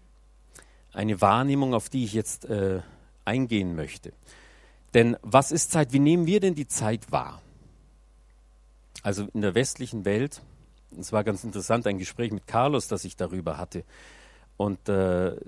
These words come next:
finde ich total spannend. Es gibt drei Möglichkeiten, die Zeit wahrzunehmen. Eine Zeit ist die lineare, die kennen wir. Ja, wir haben ein Projekt, wir haben ein Ziel, immer zielgerichtet. Ah, das ist das nächste Ziel,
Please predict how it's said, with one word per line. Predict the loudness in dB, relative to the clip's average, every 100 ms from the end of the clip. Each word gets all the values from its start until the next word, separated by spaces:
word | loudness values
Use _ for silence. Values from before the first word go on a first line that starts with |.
| -12
finde | -8 -6
ich |
total | -6 0 0
spannend. | 0 2 2 2 -2 -10 -20 -20 -20 _ _ _ _
Es | -4 0
gibt | -2 2
drei | 4
Möglichkeiten, | 6 4 2 -4 -2 -2 -2 -4
die | -4
Zeit | -2 -2 0
wahrzunehmen. | 0 0 -2 -6 -6 -6
Eine | 0 2 2 2
Zeit | 2 2 2 -2 -8
ist | -10 -6
die | -4
lineare, | -2 -2 0 -2 -4 -10 -16 -20 -20 _ -12
die | -10
kennen | -4 -4 -4 -8
wir. | -12 -14 -16 -20 -20 _ _ -8
Ja, | -4 -4 -4
wir | -6
haben | -6 -6 -8
ein | -10 -10
Projekt, | -8 0 -2 -2 -18 -20 -20 _ _ -20 -20 -20 _
wir | -6
haben | -6
ein | -6 -6
Ziel, | -6 -6 -6 -8 -16 -20 _ -12
immer | -4 -2 0 -4
zielgerichtet. | -6 -6 -4 -6 -6 -8 -12 -16 -18 -18 -20
Ah, | -8 -4 -2
das | -2 -4
ist | -4 -8
das | -8
nächste | -4 -4 -4 -10
Ziel, | -12 -14 -16